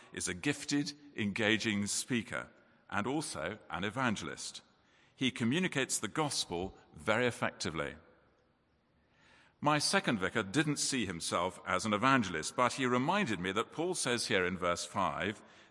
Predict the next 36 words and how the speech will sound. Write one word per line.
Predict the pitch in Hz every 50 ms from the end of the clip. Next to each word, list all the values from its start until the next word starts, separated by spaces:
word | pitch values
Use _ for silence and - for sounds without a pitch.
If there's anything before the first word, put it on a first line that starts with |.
| -
"Do | - 117 113 110 117 117
the | 101 127
work | 120 117 139 170 180 151 -
of | 123 104 101
an | 101
evangelist." | 90 82 98 90 82 82 - 92 82 69 - - - - - - - _ _ _ _ _ _ _ _ _ _ _ _ _ _ _ _
We | - 113 120 120
may | 120 131 165 190
not | 175 165 156 117 107
be | 120 117 113 113 117 -
evangelists | 113 98 90 120 123 143 139 123 104 95 85 85 82 - - - - - -
in | 104 101
the | 104
way | 98 104 101 90
Roger | 87 107 135 147 117 104 98 80 69
is, | 69 73 76 73 - - - _ _ - - _ _ _
but | - 110 107
we | 107 113 117
are | 113 117 127 135
to | - 139
do | 104 - 101 92 98
the | 92 120 123
work | 113 131 156 147 131 -
of | 110 87
one. | 92 82 71 71 71 71 - - - - - - _ _ _ _ _ _ _ _ _ _ _ _ _ _ _ _ _ _ _ _ -
And | 131 131 131
sometimes, | - - - 196 208 208 190 - 131 110 92 90 101 104 95 -
like | - 139 151 185 185 -
that | - 170 151 127
brief | 110 135 139 131 123 - -
meeting | 123 123 117 98 - 98 87 90
I | 92 98 101
had | 107 123 120 104
in | 107 98
the | 98
street, | 98 - - - 80 76 78 76 -